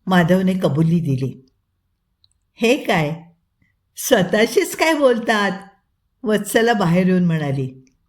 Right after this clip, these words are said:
"काही नाही ग, तू म्हणतेस ना, ते पटलं मला. आपण काळजी घ्यायला हवी खरी." एवढं बोलून आपली सखी दिसू नये म्हणून माधवने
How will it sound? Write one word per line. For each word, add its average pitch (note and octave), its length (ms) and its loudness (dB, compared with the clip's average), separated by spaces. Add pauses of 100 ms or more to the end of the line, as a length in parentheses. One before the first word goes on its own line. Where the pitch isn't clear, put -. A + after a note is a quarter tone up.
(640)
"काही G3+ 240 0
नाही E3 220 2
ग, D3+ 100 -2 (1040)
तू C4 60 4
म्हणतेस A3+ 600 2
ना, F#3 260 -2 (800)
ते E3 80 6
पटलं F#3 420 0
मला. B2+ 280 -2 (840)
आपण D4+ 320 0
काळजी F3 500 0
घ्यायला G#3+ 400 0
हवी F#3+ 360 0
खरी." E3+ 440 -2 (880)
एवढं F#3 320 2
बोलून E3 420 0 (720)
आपली C#4 380 0
सखी - 480 -2
दिसू A3 380 0
नये G#3+ 480 -4 (280)
म्हणून G#3 280 2
माधवने F#3 880 -2